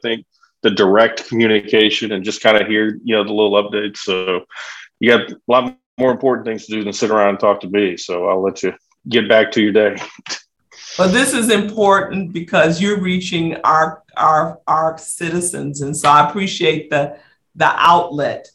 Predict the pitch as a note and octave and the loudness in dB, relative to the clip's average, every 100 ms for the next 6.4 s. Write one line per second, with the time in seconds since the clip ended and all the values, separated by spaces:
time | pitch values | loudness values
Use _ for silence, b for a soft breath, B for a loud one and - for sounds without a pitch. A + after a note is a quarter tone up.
0 | - D3 D3 D3 C#3+ C#3+ C3 D#3 C#3+ D3+ | -6 -2 -2 -2 -4 -8 -8 -2 0 0
1 | - D3 - D#3 D3+ D3+ D3 D3 C#3+ C#3 | 0 -4 -4 -4 -2 0 -2 -2 -6 -6
2 | - - C#3 C3+ C#3 C#3 C3+ C3+ C3+ - | -10 -6 -6 -4 -6 -6 -6 -6 -8 -8
3 | C3+ C3+ C#3 C#3+ C#3 C#3+ D3 D3+ D#3 D3+ | -6 -2 -2 -4 -4 -4 0 4 4 2
4 | - b b - G3 - C#4 C4+ A#3 A3 | -4 b b -4 -2 0 -2 -2 0 2
5 | A3 A3 G#3+ - G3 G3 G3 F#3+ F#3+ F3+ | 2 2 0 0 0 0 0 0 0 0
6 | F3+ E3+ E3+ F3+ | -2 0 -2 -4